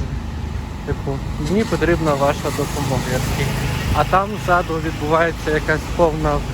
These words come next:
вакханалія. Вона десь бігає. Він каже, «Мені потрібен лікар або бажано карета швидкої допомоги». Я такий,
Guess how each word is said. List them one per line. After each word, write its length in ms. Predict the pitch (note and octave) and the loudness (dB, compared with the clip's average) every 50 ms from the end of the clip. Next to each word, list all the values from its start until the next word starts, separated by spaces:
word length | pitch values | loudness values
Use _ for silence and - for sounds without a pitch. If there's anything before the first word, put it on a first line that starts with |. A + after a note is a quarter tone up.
| - - - - - - | -6 -6 -6 -6 -4 0
вакханалія. 840 | - C#3 C3+ - - D#3 D3+ C#3+ C#3 C#3 C3+ C#3 C3+ C3 C3+ C#3 C#3+ - - - - - - - - - - - - | 0 0 0 0 -2 -2 0 0 0 0 0 0 0 0 -2 -2 -2 -4 -4 -6 -6 -6 -6 -4 -6 -6 -4 -4 -2
Вона 200 | D3+ D3 C#3+ D3 | 0 0 0 2
десь 180 | C#3 - C3+ - - - | 2 0 0 -2 -2 0
бігає. 420 | F3+ F#3+ G3 F3+ F3 E3 D#3+ D#3 D3+ - - - - - - - - - - - - - - - - - - - - - - - - - - - - - - - - - - - - - | 2 2 2 4 2 2 2 0 0 -2 -2 -2 -4 -4 -4 -4 -6 -4 -4 -4 -4 -4 -4 -4 -4 -4 -4 -4 -4 -4 -4 -4 -4 -4 -4 -4 -4 -4 -4 -4 -4 -4 -2 -2 -2 -2
Він 160 | C#3+ C3+ C3+ - | -2 -2 -2 0
каже, 300 | - D#3 C#3+ - D3 D3 | 2 2 2 2 2 0
«Мені 240 | D3+ D#3 F#3 G3+ | 2 2 2 2
потрібен 580 | G3 - - D3+ - E3+ E3+ E3 D3 D#3 D3 C#3 C3+ - - - - - - - - - - - - - - - - - - - - C#3+ | 0 0 0 0 2 2 2 4 4 2 0 0 -2 -4 -4 -4 -4 -4 -6 -8 -8 -8 -8 -8 -8 -8 -8 -8 -6 -6 -4 -4 -2 0
лікар 460 | C#3+ E3+ F3+ F3+ - E3+ D#3+ D#3 D3+ - - - - - - - - - - - - - - - - - - - - - - - | 2 2 0 0 2 0 2 2 0 -2 -4 -6 -6 -6 -6 -4 -4 -2 -2 -2 -2 -4 -6 -6 -6 -6 -6 -6 -6 -4 -4 -4
або 240 | C#3 - D#3 E3 | -2 2 2 2
бажано 600 | D#3+ - D3+ D#3 D#3 D3 D#3 D3+ C#3+ D3+ D3 C#3+ D3 - - - - - - - - - - - - - - | 2 4 4 2 2 2 0 0 0 0 0 0 -2 -4 -4 -4 -4 -4 -4 -2 -4 -6 -6 -6 -6 -4 0
карета 340 | - D3 D3 D3+ D3 - D3 | 2 2 2 2 2 0 -2
швидкої 580 | - - - C3+ - - - D3+ C#3+ C#3 C#3 C3 B2 - - - - - - - - - - | -2 -2 -2 -2 -2 0 0 0 2 2 0 -2 -4 -4 -6 -6 -6 -6 -6 -6 -6 -2 2
допомоги». 580 | D3+ D3 - - D3 C#3 C#3 C3 B2+ A#2+ A#2 | 2 2 2 0 -2 -2 -2 -2 -4 -2 -2
Я 100 | C3 B2+ | -2 -2
такий, 320 | B2+ - - - - C#3+ | -2 -4 -6 -4 -4 -4